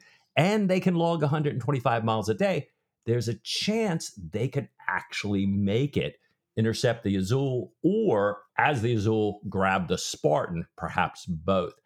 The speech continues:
Jack says it's not a very strong possibility, but one at least worth a great deal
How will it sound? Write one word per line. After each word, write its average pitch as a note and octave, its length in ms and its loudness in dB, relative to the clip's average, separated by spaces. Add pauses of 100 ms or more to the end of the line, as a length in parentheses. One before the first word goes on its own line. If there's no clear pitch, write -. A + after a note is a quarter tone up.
(360)
Jack G#2 220 0
says A2+ 180 0
it's A2 220 -4
not B2+ 320 0
a B2+ 40 0
very A#2+ 220 0
strong A2 320 -2
possibility, A2 840 -2 (500)
but C#3+ 200 0 (200)
one E3+ 360 -2 (100)
at D#3+ 180 -2
least C4+ 460 -6
worth F#3+ 520 2
a B2 80 2
great A#2+ 640 -2
deal A#2+ 500 0